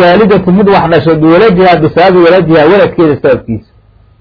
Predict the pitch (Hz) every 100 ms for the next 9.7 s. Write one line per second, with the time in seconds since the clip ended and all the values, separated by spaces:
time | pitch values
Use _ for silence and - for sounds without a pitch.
0 | _ _ _ - 196 240 220 214 208 240
1 | 208 202 226 220 185 202 226 208 185 190
2 | 226 233 196 208 190 180 202 202 143 107
3 | - _ - 165 190 202 254 185 208 226
4 | 190 180 208 196 220 208 180 135 - -
5 | - 160 208 208 180 165 147 180 180 160
6 | 165 165 151 208 185 - 139 135 110 110
7 | 104 _ _ _ _ _ _ 233 196 214
8 | 214 185 170 - 160 175 202 165 180 175
9 | 165 190 123 - _ 131 147